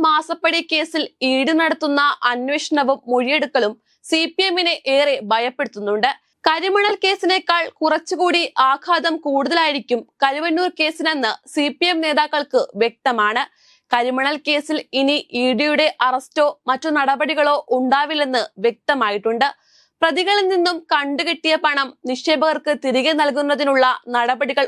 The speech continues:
ഉണ്ടാവുമെന്നാണ് പ്രധാനമന്ത്രി തുടർച്ചയായി പ്രഖ്യാപിച്ചുകൊണ്ടിരിക്കുന്നത്. കുറ്റക്കാർക്കെതിരെ കർശന നടപടികൾ ഉണ്ടാവുമെന്നായിരുന്നു പ്രഖ്യാപനം. എന്നാൽ കരുവന്നൂരിൽ ഇ ഡി നടപടികൾ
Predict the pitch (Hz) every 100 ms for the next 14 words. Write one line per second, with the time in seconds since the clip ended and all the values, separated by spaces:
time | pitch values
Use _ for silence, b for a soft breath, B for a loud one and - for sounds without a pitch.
0 | - 240 247 269 285 285 294 269 196 202
1 | b b b 285 254 339 370 370 302 320
2 | 311 262 262 - 339 269 202 233 214 311
3 | 254 269 214 196 196 214 226 233 277 -
4 | _ _ _ _ 254 208 262 269 285 285
5 | 277 285 285 - 240 262 - 294 294 254
6 | 254 254 285 - 247 247 262 294 302 302
7 | 294 269 226 - - 214 - 247 208 208
8 | 262 - b b 294 339 392 392 311 294
9 | 349 349 349 339 339 - - 277 277 320
10 | 339 330 320 339 302 294